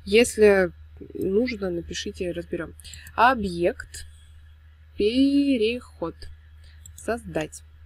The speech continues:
А что это мы так криво создались? Что это мы прям так криво-криво?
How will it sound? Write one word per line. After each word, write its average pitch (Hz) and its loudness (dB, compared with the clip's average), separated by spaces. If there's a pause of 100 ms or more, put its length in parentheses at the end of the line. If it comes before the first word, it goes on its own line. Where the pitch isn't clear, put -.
(1800)
А 170 -8
что - -4
это 349 0
мы 349 6
так 320 -4
криво 277 2
создались? 180 -6 (2250)
Что - -8
это - -6
мы 220 -2
прям 208 0
так - -4 (300)
криво-криво? 196 2